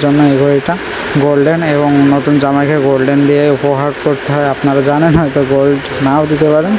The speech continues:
তবে গোল্ডেন ঘড়ি আমি মনে করি এটা জামাইদের জন্য। সব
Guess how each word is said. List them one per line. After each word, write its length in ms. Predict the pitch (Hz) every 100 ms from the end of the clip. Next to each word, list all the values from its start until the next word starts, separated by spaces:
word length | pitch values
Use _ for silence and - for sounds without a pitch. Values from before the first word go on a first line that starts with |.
| 160
তবে 180 | 143 139
গোল্ডেন 360 | 151 165 180 170
ঘড়ি 300 | 165 165 175
আমি 180 | 156 151
মনে 240 | 147 147
করি 160 | 143 165 - - - -
এটা 140 | 147
জামাইদের 520 | 147 151 147 143 135 123
জন্য। 260 | 127 120 120 - - - - - - - - - - - -
সব 100 | 151